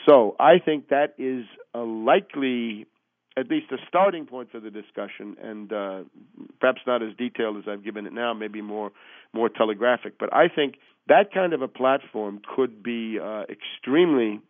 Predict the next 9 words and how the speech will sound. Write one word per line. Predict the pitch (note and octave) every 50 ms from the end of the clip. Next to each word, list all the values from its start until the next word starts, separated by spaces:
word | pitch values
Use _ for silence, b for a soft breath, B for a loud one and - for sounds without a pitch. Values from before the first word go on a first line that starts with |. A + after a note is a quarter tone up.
| _
effective | - - - - C#3 - - _ - G#2 G2+ G2+ G2+ - -
in | - B2+ B2 A#2+ A#2+ A#2 _ b b b b b b b b b b b b b _ -
influencing, | E3 F3+ G3+ - - F#3+ G3 F#3 F#3 F3 E3+ - - E3 D#3+ D#3+ D#3 D#3 D#3 D#3 _ _ _ _ _ _ -
uh, | - B2 A#2+ A#2 A2+
the | A#2 A2+ A#2+ A#2+ A#2 A2+ A#2 - - -
sort | - C3+ B2+
of | A#2+ G2+ -
honest | - C#3+ D#3 F3 F#3+ F#3 - - _ -
conservatives | - D3+ C#3 - - - C#3+ C#3+ D#3 D#3 F3 E3+ F3+ F3+ F3 E3